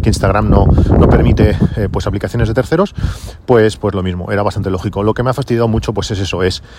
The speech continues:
eh, sin avisar, de esa manera así de golpe, eh, dejando, pues, <laughs> dejando con, con, con el culo al aire, entre comillas, ha, ha sido algo bastante, bastante sucio,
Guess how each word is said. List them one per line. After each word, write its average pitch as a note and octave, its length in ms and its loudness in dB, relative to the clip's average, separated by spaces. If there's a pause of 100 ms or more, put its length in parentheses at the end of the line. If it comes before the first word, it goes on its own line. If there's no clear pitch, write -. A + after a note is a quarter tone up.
(200)
eh, G#2+ 500 0 (220)
sin A2+ 240 -2
avisar, A#2 480 2 (340)
de G2 120 -2
esa G#2+ 140 -2
manera G#2 420 2
así G2 180 0
de F#2+ 80 0
golpe, A2 460 2 (120)
eh, F#2+ 220 -4 (340)
dejando, G#2 360 -2
pues, G2 240 -6
<laughs> - 80 -12
dejando A2+ 280 2
con, - 220 2
con, G2+ 300 0
con G#2+ 160 2
el G2 80 2
culo A#2 160 2
al G#2 60 4
aire, A2+ 120 4
entre G#2 160 -2
comillas, B2 400 0 (420)
ha, G#2+ 80 2
ha B2+ 180 -2
sido G#2 200 0
algo G#2 140 0
bastante, G2+ 400 -2 (1040)
bastante A2 840 2 (840)
sucio, F#2+ 380 2